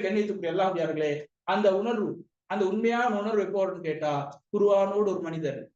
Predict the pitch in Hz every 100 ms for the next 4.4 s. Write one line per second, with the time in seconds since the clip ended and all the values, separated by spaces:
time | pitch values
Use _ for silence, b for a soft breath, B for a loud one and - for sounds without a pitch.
0 | - 185 233 226 208 202 196 - 214 226
1 | 190 - 190 190 165 185 240 220 196 247
2 | 208 170 151 139 135 - 175 220 240 226
3 | 214 196 214 240 233 220 208 185 202 214
4 | 233 214 220 214